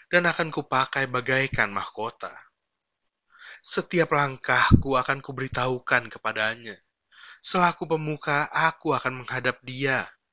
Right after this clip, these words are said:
Jikalau ladangku berteriak karena aku, dan alur bajaknya menangis bersama-sama, jikalau aku memakan habis hasilnya dengan tidak membayar, dan menyusahkan pemilik-pemiliknya,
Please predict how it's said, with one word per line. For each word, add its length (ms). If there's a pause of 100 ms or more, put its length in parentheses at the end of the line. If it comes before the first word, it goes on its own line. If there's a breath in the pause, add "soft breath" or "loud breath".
(1080 loud breath)
Jikalau 480
ladangku 480
berteriak 640
karena 400
aku, 320 (400 loud breath)
dan 240
alur 320
bajaknya 540
menangis 680
bersama-sama, 880 (960 loud breath)
jikalau 400
aku 240
memakan 400
habis 400
hasilnya 480
dengan 240
tidak 320
membayar, 640 (560 loud breath)
dan 160
menyusahkan 880
pemilik-pemiliknya, 1040